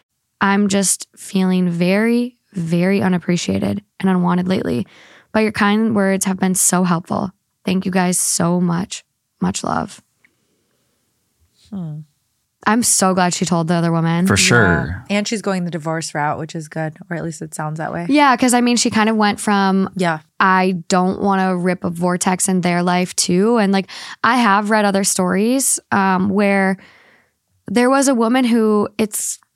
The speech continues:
Speaker 1: oh God, it's so hard when you record episodes ahead of time and then they come out before the other ones. But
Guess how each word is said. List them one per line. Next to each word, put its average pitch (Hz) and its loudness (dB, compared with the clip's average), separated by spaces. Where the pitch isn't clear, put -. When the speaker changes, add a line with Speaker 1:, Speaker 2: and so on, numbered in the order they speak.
Speaker 1:
oh - -10
God, - -6
it's 185 -4
so 262 2
hard 202 0
when 190 2
you 180 2
record 175 0
episodes 175 -2
ahead 170 0
of 165 -2
time 165 0
and 165 0
then 165 2
they 170 0
come 175 0
out 170 0
before 165 -2
the 175 2
other 175 0
ones. 170 0
But 208 -2